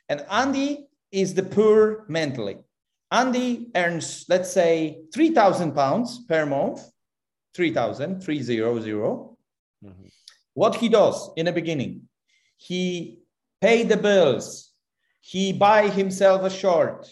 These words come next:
Speaker 1: he buys this, he goes nice restaurant, da, da, da, da, da, da. And what is left, maybe he save, maybe. I don't think so he save, but maybe, let's say. Andrew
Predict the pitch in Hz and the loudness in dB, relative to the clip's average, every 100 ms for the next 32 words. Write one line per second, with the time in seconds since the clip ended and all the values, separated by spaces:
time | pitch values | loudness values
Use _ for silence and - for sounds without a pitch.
0 | - 160 190 185 196 190 - 190 156 131 | -18 -6 -2 2 2 0 0 0 0 -4
1 | 160 147 196 185 - - 180 180 185 190 | -10 -4 -2 -2 -8 -12 -4 -2 -2 2
2 | 185 180 165 147 123 - 139 175 156 147 | 2 2 -2 -2 -2 -2 2 2 2 0
3 | 143 143 180 254 - - _ _ - 147 | -2 -2 0 -2 -4 -16 _ _ -14 -6
4 | 185 190 196 - 208 254 294 294 - _ | -4 -4 -6 -10 -8 -4 -4 -6 -14 _
5 | _ _ 123 160 185 180 175 - 139 - | _ _ -6 -2 0 -2 -6 -10 -10 -4
6 | 107 101 - - _ 120 147 175 151 135 | -4 -4 -12 -20 _ -6 0 2 2 0
7 | 104 92 - _ _ 117 139 135 131 - | -4 -10 -16 _ _ -6 -6 -6 -8 -8
8 | 110 120 120 226 220 - 156 - 120 120 | -8 -8 -2 0 0 -2 -2 -4 -6 -4
9 | 107 92 - - 117 - - - _ _ | -4 -10 -14 -6 -6 -6 -18 -20 _ _
10 | _ _ _ _ _ _ _ _ _ _ | _ _ _ _ _ _ _ _ _ _
11 | _ _ _ _ _ _ _ 214 330 220 | _ _ _ _ _ _ _ 0 2 2
12 | 143 98 - | -2 -4 -8